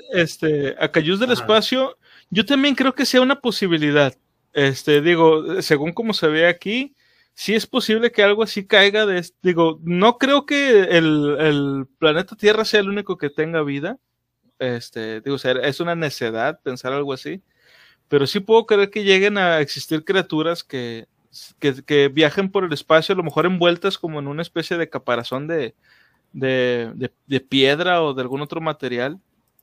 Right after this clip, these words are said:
Speaker 1: Este, digo, se han descubierto en, en, en meteoritos pequeños microorganismos y que,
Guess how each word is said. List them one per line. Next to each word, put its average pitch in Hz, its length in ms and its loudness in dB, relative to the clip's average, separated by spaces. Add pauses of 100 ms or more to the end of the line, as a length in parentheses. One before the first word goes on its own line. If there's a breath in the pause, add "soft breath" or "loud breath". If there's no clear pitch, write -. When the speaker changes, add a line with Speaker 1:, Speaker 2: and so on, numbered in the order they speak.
Speaker 1:
Este, 120 420 -10
digo, 160 300 0 (460 soft breath)
se - 200 2
han 156 120 4
descubierto 175 760 0
en, 165 220 -4
en, 131 400 -4
en 123 400 -6
meteoritos 139 800 -2 (160)
pequeños 147 340 -2
microorganismos 147 1160 -4
y 135 100 -8
que, 131 180 -6